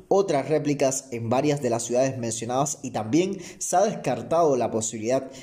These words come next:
de una alerta de tsunami. Gracias por confiar en nosotros en Cafema Noticias y vuelvo y repito, un temblor de magnitud cinco punto uno en la escala de Richter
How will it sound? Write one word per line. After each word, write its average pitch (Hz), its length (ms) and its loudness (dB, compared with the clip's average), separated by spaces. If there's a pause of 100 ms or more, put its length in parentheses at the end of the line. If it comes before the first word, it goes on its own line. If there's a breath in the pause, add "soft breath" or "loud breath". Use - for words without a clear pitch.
(140 loud breath)
de 131 680 0
una 147 240 4
alerta 117 600 0
de 92 240 0
tsunami. 82 540 -6 (240 loud breath)
Gracias 226 960 0
por 107 160 -6
confiar 151 400 2
en 196 100 -2
nosotros 151 480 0
en 123 120 -6
Cafema 139 340 0
Noticias 165 560 0 (400 loud breath)
y 247 440 -2 (260)
vuelvo 165 300 4
y 151 60 4
repito, 156 520 0
un 151 240 -2
temblor 143 440 2
de 135 100 2
magnitud 113 420 0
cinco 214 560 -2
punto 185 300 2
uno 165 320 2
en 127 140 0
la 113 60 0
escala 143 340 2
de - 80 2
Richter 139 420 0